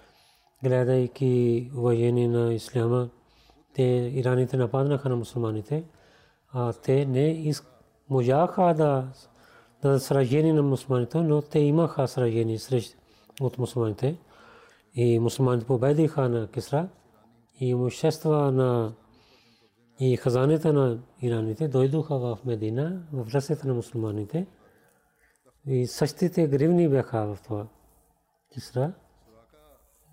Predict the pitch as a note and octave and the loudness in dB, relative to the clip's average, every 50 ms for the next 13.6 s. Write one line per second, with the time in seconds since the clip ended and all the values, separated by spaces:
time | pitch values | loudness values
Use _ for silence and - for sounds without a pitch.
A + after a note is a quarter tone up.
0 | _ _ - C3+ B2+ A#2 B2 B2+ A#2+ - C3+ C3 B2+ B2+ B2+ B2+ B2+ B2+ B2 A#2 | _ _ -2 0 2 2 2 0 0 0 0 2 2 2 2 2 2 0 0 -4
1 | - - - C3+ B2 C#3 C3+ C3+ - C#3 C3 C3 B2+ B2 A#2+ A#2+ A2+ A2+ A2+ - | -4 -2 0 2 2 2 0 0 0 0 0 0 0 0 -2 -2 -4 -6 -10 -16
2 | - - _ _ _ _ _ _ _ _ _ _ _ _ _ _ _ _ _ _ | -20 -20 _ _ _ _ _ _ _ _ _ _ _ _ _ _ _ _ _ _
3 | _ _ _ _ _ _ _ _ - - B2 A#2+ A#2+ A#2 A#2+ A#2 A2+ - - D#3 | _ _ _ _ _ _ _ _ -6 -2 0 2 2 2 2 0 0 -2 -2 -2
4 | E3+ E3 - D3 C#3 C#3+ E3 F#3+ F#3+ F3+ - - - C3+ C3 C3 C3 - D3 C3+ | -2 -2 0 0 2 2 2 0 -2 -8 -12 -8 -2 -2 -2 -2 -2 -4 -6 -4
5 | E3 D#3 - D3 C3+ C3 A#2+ A#2+ A#2 A2+ A2 A2 G#2 G2+ G2+ G#2 _ _ _ _ | -4 -2 -2 0 0 0 0 0 0 -2 -2 -2 -4 -6 -8 -14 _ _ _ _
6 | _ _ _ - - _ _ - - A#2 A2+ A2 - - D3+ F3 G#3+ - - _ | _ _ _ -20 -20 _ _ -8 -4 -4 -4 -2 -2 -2 -2 -2 -2 -4 -12 _
7 | _ _ _ _ _ _ _ _ _ _ _ _ _ _ _ _ _ _ _ _ | _ _ _ _ _ _ _ _ _ _ _ _ _ _ _ _ _ _ _ _
8 | _ _ _ _ _ _ _ _ _ _ _ _ _ _ _ _ _ _ _ _ | _ _ _ _ _ _ _ _ _ _ _ _ _ _ _ _ _ _ _ _
9 | _ _ _ _ _ _ A2 A2 A2 A2+ - - - - - _ - - C3 A#2+ | _ _ _ _ _ _ _ _ _ _ -20 -20 -20 -20 -20 _ -6 -2 0 0
10 | A#2 A#2+ B2+ B2 B2 B2 B2 B2 B2 A#2+ - - C3 B2+ - - C3+ A#2+ C3 C3 | 2 2 4 4 4 4 4 4 2 0 0 0 0 0 0 0 0 2 0 0
11 | - C#3+ C3+ - - C3 - C3 A#2 B2+ C3 B2+ - C#3+ C3 B2+ B2 A#2+ - - | 2 0 -2 0 0 0 0 0 2 2 0 0 2 2 2 2 0 -2 -2 -4
12 | B2 A#2+ - - C#3+ C3 C3+ C3+ C3 C3 A#2+ C3 B2 A#2 - - C3 B2 - - | -4 -4 -2 -2 0 2 2 2 2 2 0 0 -2 -2 -2 -2 -2 -2 0 -2
13 | C3+ A#2 - C3+ A#2 - - B2+ A#2 B2+ D3 F3 | -2 -4 -4 -6 -8 -6 -6 -6 -4 -4 -4 -6